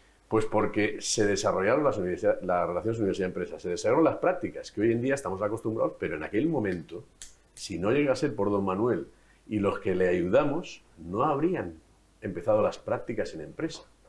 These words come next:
Sin una regulación administrativa nos lanzamos,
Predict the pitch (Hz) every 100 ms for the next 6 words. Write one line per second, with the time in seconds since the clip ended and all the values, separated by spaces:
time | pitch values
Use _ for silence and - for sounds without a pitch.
0 | _ _ _ _ - - 87 117 156 120
1 | 101 92 110 135 120 113 101 87 131 135
2 | 95 85 78 - 147 135 - -